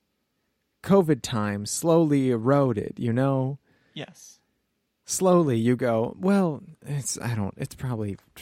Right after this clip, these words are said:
Speaker 1: fine. I don't know. Sure, it's, it'll be outside. It's, what's, what could go wrong?" Um, and it took me more than a year to get to that point, which is not the best, but is better. <laughs>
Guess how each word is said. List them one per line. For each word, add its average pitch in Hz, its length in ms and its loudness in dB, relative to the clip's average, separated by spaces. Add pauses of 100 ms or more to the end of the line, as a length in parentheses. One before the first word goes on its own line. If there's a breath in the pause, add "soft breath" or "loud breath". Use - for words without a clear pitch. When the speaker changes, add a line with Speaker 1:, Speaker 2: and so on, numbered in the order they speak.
(120)
Speaker 1:
fine. 90 380 -8
I 123 120 -2
don't 123 160 -2
know. 101 320 -4
Sure, 151 460 -2
it's, - 240 -6 (500 soft breath)
it'll 392 160 0
be 170 160 4
outside. 95 520 -2
It's, 139 160 -2
what's, 208 380 0
what 220 200 2
could 127 140 -6
go 107 100 0
wrong?" 87 420 -6 (100)
Um, 107 480 -4 (1800 loud breath)
and 190 600 0 (440)
it 165 140 2
took - 200 2
me 160 120 4
more 147 200 4
than 156 120 0
a 147 60 4
year 143 180 4
to 139 100 2
get 175 180 2
to 139 100 0
that 113 220 -2
point, 120 320 -4 (1500)
which 185 260 4
is 135 120 -2
not 180 260 2
the 160 160 -4
best, 147 440 0
but 123 160 2
is - 520 2
better. 117 420 0
<laughs> - 60 -4